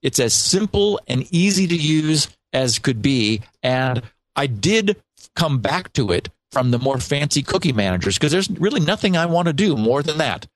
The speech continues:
I just want to say, I, you know, me, I'm, you know, lowest common denominator guys, you know, writing things in assembly language and wanting it to be simple and clean and not slow down by Firefox and not require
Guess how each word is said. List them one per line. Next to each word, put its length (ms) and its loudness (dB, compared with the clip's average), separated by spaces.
I 100 -2
just 300 0
want 180 2
to 40 2
say, 520 0
I, 160 0
you 120 0
know, 120 0
me, 340 2
I'm, 300 2
you 160 0
know, 220 0
lowest 480 0
common 300 2
denominator 600 0
guys, 720 -2
you 60 -8
know, 140 -2
writing 360 0
things 220 2
in 60 2
assembly 360 2
language 440 0
and 300 2
wanting 380 0
it 80 -2
to 80 0
be 100 -2
simple 380 0
and 100 0
clean 340 2
and 120 2
not 240 -2
slow 400 0
down 280 0
by 140 2
Firefox 840 0
and 100 -4
not 240 0
require 640 0